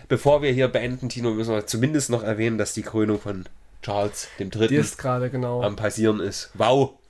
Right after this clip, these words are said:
Speaker 2: Das war ja auch voll der, also als wir in London waren, haben sie ja gerade aufgebaut, irgendwie die ganzen, ganzen Tribünen und so und haben Straßen abgesperrt, das war Verkehrschaos und so. Und so viele Menschen waren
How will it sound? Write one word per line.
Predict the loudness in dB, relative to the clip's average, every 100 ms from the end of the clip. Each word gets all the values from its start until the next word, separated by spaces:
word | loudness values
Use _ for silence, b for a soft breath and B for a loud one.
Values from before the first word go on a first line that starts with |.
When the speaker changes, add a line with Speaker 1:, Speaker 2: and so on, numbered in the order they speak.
| -12
Speaker 2:
Das | 0
war | 6
ja | 6
auch | 4
voll | 4 4
der, | 6 4
also | 4 2
als | 2 0
wir | 2
in |
London | 4 6 6
waren, | 6 4
haben | 4
sie | 0
ja |
gerade | 0 2
aufgebaut, | 2 2 4 6 6
irgendwie | 2 -2 -2
die | 2
ganzen, | 2 2 0 0 4
ganzen | 2 2 -4
Tribünen | -4 2 6 8 8
und | 6
so | 4 6 8
und | 8
haben | 6 4
Straßen | 2 2 4 2
abgesperrt, | 0 -4 2 2 2
das | 2
war | 0
Verkehrschaos | 0 0 2 0 0 2 2 0
und | 0
so. | 2 2 0 B B B B B
Und | 2 4
so | 4
viele | 2 2
Menschen | 4 2 2 2
waren | 4 2